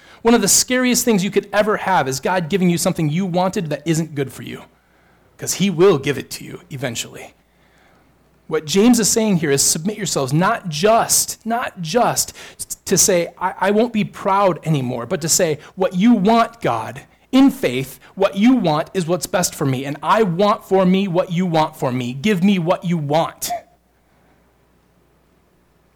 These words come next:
We are to be humble in all of this. And of course, all of this comes by faith. All of it comes by faith.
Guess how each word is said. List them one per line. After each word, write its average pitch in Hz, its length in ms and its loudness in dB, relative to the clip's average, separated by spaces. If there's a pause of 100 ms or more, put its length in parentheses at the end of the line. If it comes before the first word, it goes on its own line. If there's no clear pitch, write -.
(1300)
We 147 100 -6
are 143 80 -2
to 131 60 -6
be 131 80 -8
humble 135 640 -4 (460)
in 135 100 -6
all 123 180 -6
of 117 100 -14
this. - 240 -8
And 151 60 -8
of 143 100 -8
course, - 340 -6 (440)
all 165 160 0
of 160 40 -2
this 165 140 -2
comes 170 220 -2
by 147 220 -2
faith. - 540 -10 (1300)
All 180 180 2
of 165 80 0
it 139 120 -6
comes 131 180 -8
by - 140 -12
faith. - 420 -14